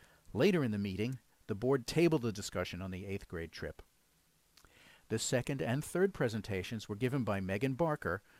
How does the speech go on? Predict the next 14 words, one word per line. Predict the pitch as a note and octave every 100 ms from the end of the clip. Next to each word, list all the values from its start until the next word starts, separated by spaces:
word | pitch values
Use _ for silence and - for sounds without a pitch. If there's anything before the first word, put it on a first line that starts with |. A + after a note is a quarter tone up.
| -
who | - A2
is | G2
both | A#2+ B2 -
the | G2
National | F2+ A2 B2 C3 A2+
Junior | G#2 C3 B2+ A#2 -
Honor | C#3+ F#3+
Society | - - B2 G2 F#2+ F#2+
advisor | F#2+ D#2+ D2+ - A#2 - _ - -
and | A#2+ A#2+
the |
seventh | - A#2+ C3 -
grade | A#2+ A#2+
co-advisor. | - C#3+ A2+ F2+ D2+ - C#2+